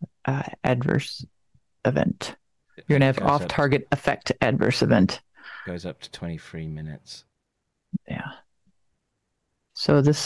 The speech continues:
Speaker 1: so no, I didn't use Microsoft Paint, like when you joked before, when these were part of the slide deck where I was trying to show it. Yeah, yes, the spike protein is causing clots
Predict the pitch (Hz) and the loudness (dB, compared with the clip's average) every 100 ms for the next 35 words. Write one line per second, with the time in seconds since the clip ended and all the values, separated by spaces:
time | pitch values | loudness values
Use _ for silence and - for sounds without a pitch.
0 | - - 165 151 160 170 160 147 151 147 | -6 2 4 6 8 8 8 6 6 6
1 | - 143 143 139 143 135 - - - - | 6 6 6 6 4 4 2 0 -2 -4
2 | - 135 143 - - - 135 127 - 120 | 2 4 4 2 0 4 4 6 4 0
3 | - - - 131 127 127 - - 131 127 | -4 -20 -2 2 4 2 2 4 8 8
4 | 127 - 127 127 - 139 123 131 - 131 | 6 4 2 2 2 2 4 0 2 2
5 | 123 127 127 - 127 123 127 - _ _ | 2 2 0 0 2 2 0 -8 _ _
6 | _ _ - 151 139 165 147 143 160 165 | _ _ 0 4 4 6 4 4 4 4
7 | - 165 165 156 - 143 - 143 - 143 | 4 4 6 4 2 0 2 0 2 2
8 | - - 139 135 131 143 - 143 143 135 | 4 4 8 8 6 2 0 2 4 4
9 | 135 - 131 - - | 4 4 -2 -2 -6